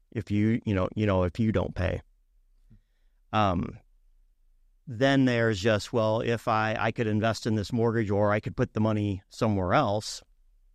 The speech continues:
you have to give me enough return in order to reward me for making that choice to choose the mortgage investment over, over something else. And so you start to add these things up,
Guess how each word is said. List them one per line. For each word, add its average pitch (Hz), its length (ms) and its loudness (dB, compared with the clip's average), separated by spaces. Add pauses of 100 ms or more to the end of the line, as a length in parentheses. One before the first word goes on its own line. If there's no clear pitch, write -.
(400)
you 127 180 2
have 131 220 0
to 123 60 -4
give 110 200 2
me 117 160 4
enough 110 340 0
return 110 720 0 (320)
in 120 120 0
order 110 240 2
to 120 120 -4
reward 107 500 2
me 107 200 0
for 110 180 -2
making 117 340 2
that 104 160 -4
choice 107 360 0
to 98 100 -10
choose 104 640 -2 (300)
the 113 80 -2
mortgage 113 380 2
investment 98 580 0 (200)
over, 101 480 0
over 104 200 0
something 98 360 -2
else. 98 200 0
And 123 80 -8
so 156 100 0
you 135 80 2
start 147 280 0
to - 120 -8
add 123 220 -2
these 107 260 -6
things 90 280 -4
up, 127 260 0